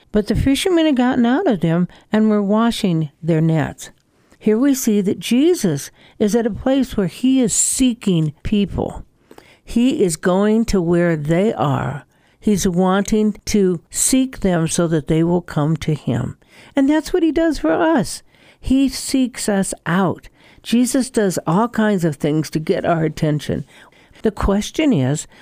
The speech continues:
will we answer? Will we look to him? Will we consider him? Will we follow him? Here he's at a place where the fishermen are.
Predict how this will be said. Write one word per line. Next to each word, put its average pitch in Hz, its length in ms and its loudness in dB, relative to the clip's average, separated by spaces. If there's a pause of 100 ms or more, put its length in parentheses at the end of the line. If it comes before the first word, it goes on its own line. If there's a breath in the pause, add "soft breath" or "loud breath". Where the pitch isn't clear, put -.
(120)
will 208 220 2
we 220 320 0 (300)
answer? 262 520 0 (280 soft breath)
Will 196 160 2
we 226 180 2
look 208 300 0
to 196 100 2
him? 196 420 2 (320 loud breath)
Will 185 140 2
we 208 200 2
consider 226 600 0
him? 143 340 0 (500 soft breath)
Will 175 340 2
we 165 320 2
follow 139 540 -2
him? 123 360 -6 (560 soft breath)
Here 208 300 0
he's 220 260 0
at 226 160 2
a 226 60 -2
place 147 440 -2
where 175 120 0
the 180 100 -2
fishermen 214 480 0
are. 139 220 -2